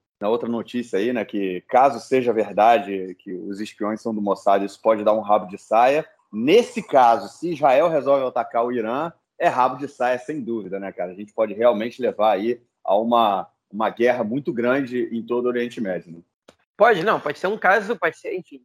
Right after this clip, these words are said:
Speaker 2: é um, seria um acontecimento das últimas décadas, né? E pode, enfim, talvez do século, né? Pode ser, pode gerar uma guerra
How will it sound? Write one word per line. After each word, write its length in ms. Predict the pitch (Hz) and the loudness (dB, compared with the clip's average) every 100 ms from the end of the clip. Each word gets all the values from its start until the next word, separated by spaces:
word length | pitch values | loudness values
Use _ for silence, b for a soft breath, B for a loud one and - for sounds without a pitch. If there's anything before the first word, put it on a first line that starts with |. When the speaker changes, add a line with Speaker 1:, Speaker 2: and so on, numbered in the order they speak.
| _ | _
Speaker 2:
é 80 | 147 | -10
um, 340 | 147 165 160 156 | -10 -12 -12 -10
seria 180 | - 160 | -6 -4
um 60 | |
acontecimento 640 | 185 180 196 170 175 185 202 | -4 -2 -2 0 -2 0 0
das 160 | 190 | 0
últimas 280 | 180 196 220 | 0 -2 -2
décadas, 460 | 160 196 214 139 131 - | 2 0 0 -14 -14 -10
né? 140 | 165 | -10
E 100 | 175 | -8
pode, 800 | 147 147 160 170 151 143 131 139 _ | -6 -6 -2 -2 -2 -4 -8 -12 _
enfim, 320 | 143 151 135 147 | -12 -10 -10 _
talvez 220 | 139 156 | -6 -4
do 100 | 170 | -6
século, 480 | - 185 - 185 170 | 0 0 0 -6 -6
né? 220 | 156 151 _ _ | -4 -6 _ _
Pode 160 | - 160 | -6 -6
ser, 120 | - | -6
pode 200 | - 156 | -4 -2
gerar 240 | 160 151 170 | 2 4 4
uma 140 | 170 | 2
guerra 680 | 143 156 175 160 139 127 | 2 2 2 2 0 -6